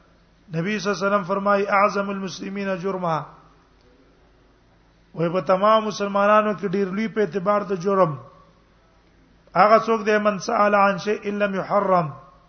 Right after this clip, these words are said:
چې دا تاسو کې دی یو شی په باره کې چې حرام شوی نه وي. فحرم من اجل مسألته. او هغه حرام کړی چې د چا د وجه نه؟ د وجه د تپوس ته ده نه.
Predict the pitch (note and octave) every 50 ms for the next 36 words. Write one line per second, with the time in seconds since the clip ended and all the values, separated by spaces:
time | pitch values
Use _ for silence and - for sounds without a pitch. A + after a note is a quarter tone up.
0 | _ _ _ _ _ _ _ _ _ _ _ _ _ _ _ _ _ _ _ _
1 | _ F#3+ E3 F3 G3 F#3 D3 G3+ F3 D#3+ G#3+ A#3 G#3 F3+ A3 F#3 G#3 A3 G#3 A3
2 | G#3+ G#3 D#3 G3+ G#3+ G3+ A3+ G#3 F#3+ G#3 G3+ G#3 G#3+ G#3 G#3+ G#3+ D#3+ G3+ G3+ E3+
3 | D#3 F3 F#3+ G3 G3 F3+ E3 G3 G#3+ G#3+ G#3 G3+ F#3+ F#3 F3 D#3 C3 C#3 - _
4 | _ _ _ _ _ _ _ _ _ _ _ _ _ _ _ _ _ _ _ _
5 | _ _ _ _ - D#3 D3+ C3 C#3+ G3+ B3 C4 B3+ B3+ A#3+ A#3+ A#3 A#3 A#3 -
6 | - A3+ A3 G3+ A3 A3+ G#3+ G#3+ G3+ - - A3 G#3 G3+ G3 - - G3+ F#3 F3
7 | E3 D#3 C#3 C3+ - - _ _ _ _ _ _ _ _ _ _ _ _ _ _
8 | _ _ _ - D#3+ E3+ F3+ F#3 G3 G#3 F3 D#3+ F#3 G#3 A3 A3 A3+ A3 A3 A3+
9 | A3+ G#3+ G3+ G3+ G#3+ G#3 G3+ - - A3 A3 A3+ A3 A3+ A3 A3 G#3+ A3 A3 G#3+
10 | G#3+ G#3 F#3 D#3 D3 - - - - _ _ _ _ _ _ _ _ _ _ _
11 | _ _ _ - D3+ D#3+ E3+ F#3+ G3+ G3+ G#3 G3+ G3 - - F3+ D3 G3 G#3 G#3
12 | F#3 - G3 G3 F3+ F#3 F#3 F3 E3 D#3 D3+ D3+ D3 D3+ -